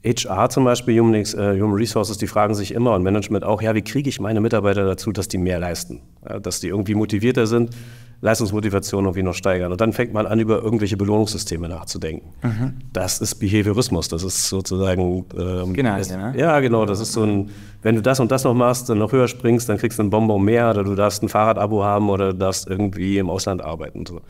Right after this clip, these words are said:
Speaker 1: Das
Speaker 2: Mhm.
Speaker 1: sind schon Themen, die wichtig sind, eine Auslandarbeit und Fahrrad haben, aber der Mechanismus, mit dem sozusagen das installiert wird in der Firma, der ist dann, wenn man's so macht, halt nicht cool. Die, äh, das eigentlich, der eigentliche Witz ist, dass Leistung ein Bedürfnis ist, das jeder Mensch hat.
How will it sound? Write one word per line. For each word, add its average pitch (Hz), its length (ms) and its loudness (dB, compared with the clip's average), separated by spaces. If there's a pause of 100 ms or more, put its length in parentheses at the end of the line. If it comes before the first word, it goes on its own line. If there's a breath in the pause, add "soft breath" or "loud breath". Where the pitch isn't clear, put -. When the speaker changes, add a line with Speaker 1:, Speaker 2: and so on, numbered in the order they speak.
(300 loud breath)
Speaker 1:
Das 110 100 2
Speaker 2:
Mhm. 107 60 4
Speaker 1:
sind 113 100 4
schon 123 260 4
Themen, 120 200 6
die 98 100 0
wichtig 117 320 -2
sind, 139 440 2
eine 98 120 0
Auslandarbeit 101 520 2
und 92 120 -2
Fahrrad 127 280 4
haben, 113 300 2 (480 loud breath)
aber 104 180 2
der 101 100 4
Mechanismus, 104 640 2
mit 90 160 -2
dem 87 380 0 (160)
sozusagen 98 320 -2
das 92 120 -2
installiert 107 480 2
wird 92 140 0
in 95 80 0
der 90 100 -2
Firma, 90 300 -4
der 98 160 0
ist 95 120 -6
dann, 95 240 -2 (220)
wenn 95 140 -4
man's 90 200 -2
so 113 140 2
macht, 104 280 2
halt 98 160 0
nicht - 260 -8
cool. 107 200 0 (640 loud breath)
Die, 98 360 4
äh, 98 480 0 (580)
das 98 180 -4
eigentlich, 120 400 0
der 98 100 2
eigentliche 104 300 0
Witz - 220 0
ist, 101 260 -4
dass 98 160 0
Leistung 110 360 0
ein 110 40 2
Bedürfnis 110 440 0
ist, 98 140 -6
das 92 100 -2
jeder 98 140 0
Mensch 92 220 -2
hat. - 220 -6